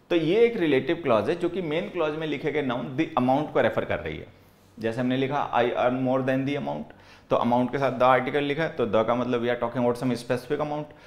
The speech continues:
तो आप अमाउंट को डिफाइन या स्पेसिफाई कैसे कर रहे हो, तो ये बताने के लिए हमने क्लॉज लिख दी कि वो अमाउंट जिस पर आपको टैक्स देना पड़ता है या टैक्स देने की शुरुआत करनी पड़ती है, ठीक है।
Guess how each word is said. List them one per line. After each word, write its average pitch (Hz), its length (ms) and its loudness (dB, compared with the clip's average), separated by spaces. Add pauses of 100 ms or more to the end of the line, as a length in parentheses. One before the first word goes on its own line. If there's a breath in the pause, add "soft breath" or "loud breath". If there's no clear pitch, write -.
(180 loud breath)
तो 120 60 6
आप 110 120 6
अमाउंट 117 320 0
को 139 80 0
डिफाइन 120 420 0
या 127 100 -2
स्पेसिफाई 131 460 -4
कैसे 135 280 -2
कर 139 160 2
रहे 139 100 0
हो, 139 60 -2
तो - 160 -2
ये 135 180 2
बताने 131 300 0
के 131 60 -2
लिए 139 80 -4
हमने 135 140 -6
क्लॉज 92 320 0
लिख 87 120 -8
दी 92 140 -6
कि 113 120 -2
वो 120 240 2
अमाउंट 135 400 0
जिस 117 160 -6
पर 120 140 -4
आपको 110 220 -4
टैक्स 120 340 0
देना 107 220 -4
पड़ता - 320 -8
है 82 140 -14 (160)
या 104 60 2
टैक्स 131 260 2
देने 139 200 -2
की 170 80 -4
शुरुआत 131 360 0
करनी 92 200 -4
पड़ती 80 300 -12
है, - 80 -18 (520)
ठीक 156 140 -6
है। 127 120 -8